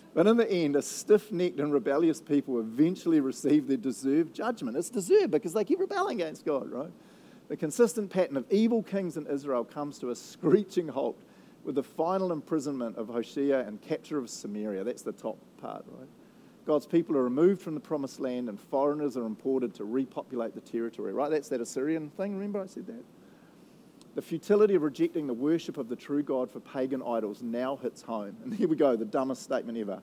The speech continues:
"Unfortunately, Judah in the south fails to learn the obvious lessons from Israel's demise." Like, you read it and you're like, "Really? Are you idiots?" <laughs> All right,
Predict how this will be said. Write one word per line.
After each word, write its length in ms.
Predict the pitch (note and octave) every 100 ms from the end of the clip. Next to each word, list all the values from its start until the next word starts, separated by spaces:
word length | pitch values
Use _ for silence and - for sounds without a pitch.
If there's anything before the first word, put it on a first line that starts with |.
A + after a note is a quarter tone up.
| -
"Unfortunately, 1080 | - A#2+ - A#3+ F#4+ F#4+ C#3 A#2+ - F#2+ G3 - - - -
Judah 320 | D#3+ F#3+ F#3+
in 100 | F#3
the 80 | D#3+
south 380 | - C#3+ G#2+ - -
fails 460 | D#3+ D#3+ E3 D3+ -
to 120 | C#3
learn 340 | B2+ C3 C3
the 100 | A#2 G#2
obvious 400 | A#2+ B2 A#2+ -
lessons 300 | G#2 - -
from 160 | -
Israel's 380 | G2+ - G2 F2+
demise." 440 | - F#2+ F#2 E2 - - - - - - -
Like, 160 | F3+
you 100 | G#3+
read 280 | A#3 C#4 E4+
it 60 | B3+
and 80 | E3+
you're 100 | F#3
like, 240 | F3 D3 -
"Really? 640 | C4 E4 F#4+ F4+ F4+ D#4+ D#4+ F#3+ - - -
Are 160 | F#3+
you 260 | E3+ A2+ E2+ -
idiots?" 640 | A3+ C4 C#4 C4 - - -
<laughs> 100 | - F#3+ - - - - - - - - - - - -
All 80 |
right, 140 | C3+